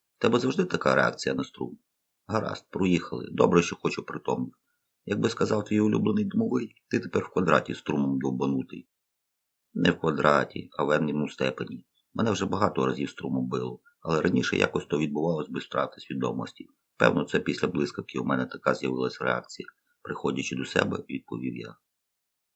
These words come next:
Щось у мене почали закрадатися не дуже оптимістичні підозри, що ми перебуваємо не в моїй квартирі, оскільки в мене вдома нема такої високої та нерівної стелі,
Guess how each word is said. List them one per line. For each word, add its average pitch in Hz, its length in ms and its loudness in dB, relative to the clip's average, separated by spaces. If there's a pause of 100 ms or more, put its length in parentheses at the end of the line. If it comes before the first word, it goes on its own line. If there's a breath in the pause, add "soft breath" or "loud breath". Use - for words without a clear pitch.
(120)
Щось 131 260 -4
у 123 40 2
мене 127 240 2
почали 110 420 -2
закрадатися 92 680 -4
не 90 120 4
дуже 120 280 0
оптимістичні 95 640 0
підозри, 80 540 -2 (140)
що - 200 -2
ми 107 100 6
перебуваємо 98 680 2
не 107 100 2
в 117 40 0
моїй 135 240 2
квартирі, - 560 -4 (360)
оскільки - 380 -2
в - 20 2
мене 82 220 4
вдома 110 480 2
нема 90 220 2
такої 69 380 -4
високої 65 500 -6
та 69 120 -2
нерівної 69 400 0
стелі, - 420 -4